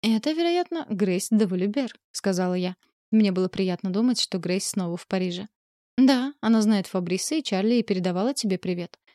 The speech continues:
Она говорит с таким прелестным французским акцентом, и Фанни, её одежда. Милый месье Буш-Бантан пришёл и забрал меня обедать. Заявил, что если правительство падёт, он сможет посвятить себя моему просвещению. Ну так вот,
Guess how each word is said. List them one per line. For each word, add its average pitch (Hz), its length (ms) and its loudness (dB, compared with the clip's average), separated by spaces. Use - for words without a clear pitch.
Она 202 180 0
говорит 196 300 0
с - 80 -10
таким 202 260 -2
прелестным 190 480 0
французским 190 560 -4
акцентом, 240 540 -4
и 214 280 -2
Фанни, 262 520 -2
её 214 300 2
одежда. 240 500 -2
Милый 330 240 4
месье 202 380 0
Буш-Бантан 185 680 -2
пришёл 240 460 -2
и 254 40 4
забрал 190 360 0
меня 190 240 2
обедать. 185 400 -4
Заявил, 220 420 4
что - 220 -6
если 190 320 -2
правительство 185 680 -4
падёт, 180 420 -4
он 359 140 -2
сможет 262 380 -2
посвятить 208 420 -4
себя 220 380 -2
моему 202 400 2
просвещению. 185 760 -4
Ну 262 140 2
так 330 200 -4
вот, 233 260 -4